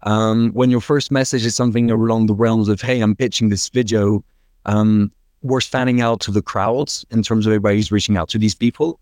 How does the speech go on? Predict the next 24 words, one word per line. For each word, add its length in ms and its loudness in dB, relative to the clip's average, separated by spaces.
So 120 -2
I 20 0
think 140 0
that's 260 -2
the 120 -2
one 360 0
part. 360 -2
Second 420 -2
part, 260 -2
we're 300 0
content 640 -2
startup 560 -4
ourselves, 500 -4
right? 240 0
We're 160 0
a 60 -4
tech 220 -4
startup 480 -2
creating 320 0
a 40 0
t-, 300 -14
a 180 0
content 400 -2
solution. 500 -2